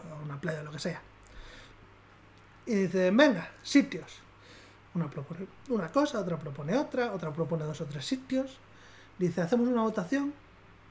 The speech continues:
tardamos días y votamos. Y ya que está el sitio elegido", dice otra, "Ay, pues a lo mejor podíamos ir aquí también, que esto está mejor por no sé qué, no sé qué. Venga, volvemos a votar".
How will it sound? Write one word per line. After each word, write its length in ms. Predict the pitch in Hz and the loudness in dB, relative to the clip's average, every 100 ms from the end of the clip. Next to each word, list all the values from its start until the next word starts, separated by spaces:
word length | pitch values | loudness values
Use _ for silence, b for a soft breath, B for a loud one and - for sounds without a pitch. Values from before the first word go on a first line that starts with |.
| - - - | -20 -20 -10
tardamos 540 | 156 180 226 247 233 - | -2 2 4 2 0 -2
días 420 | 190 285 277 - 202 | 2 2 0 -8 -4
y 40 | |
votamos. 540 | 170 170 220 233 254 - - B B B | 0 2 2 2 -2 -18 -20 B B B
Y 80 | 196 | 0
ya 120 | 196 | 2
que 80 | 277 | 2
está 180 | 285 262 | 2 4
el 100 | 214 | 2
sitio 260 | - 233 269 | 2 2 4
elegido", 480 | 226 - 262 320 - - - - b b b b | 4 4 4 2 -4 -16 -20 -20 b b b b
dice 300 | 208 196 226 | 2 4 4
otra, 360 | 190 175 160 151 B B B | 4 2 -2 -4 B B B
"Ay, 400 | - 339 320 214 - - | 4 6 6 4 -4 -4
pues 140 | - 240 | 4 8
a 40 | |
lo 100 | 233 | 8
mejor 300 | 226 220 320 | 8 8 6
podíamos 400 | 370 359 311 254 | 8 8 8 8
ir 140 | 277 262 | 6 6
aquí 220 | - 254 | 4 4
también, 580 | 226 214 240 247 208 170 | 6 8 8 8 6 2
que 120 | 226 | 2
esto 180 | 226 277 | 4 4
está 200 | - 240 | 2 4
mejor 340 | 233 - 220 | 4 6 4
por 140 | 226 214 | 6 4
no 120 | 208 | 4
sé 100 | 202 | 4
qué, 60 | 202 | 4
no 120 | 196 | 4
sé 100 | 180 | 2
qué. 160 | 170 165 B B | 0 -2 B B
Venga, 260 | 320 392 320 | 8 10 12
volvemos 440 | 277 294 403 415 | 12 12 12 12
a 60 | 370 | 10
votar". 440 | 262 - 185 170 | 10 8 2 2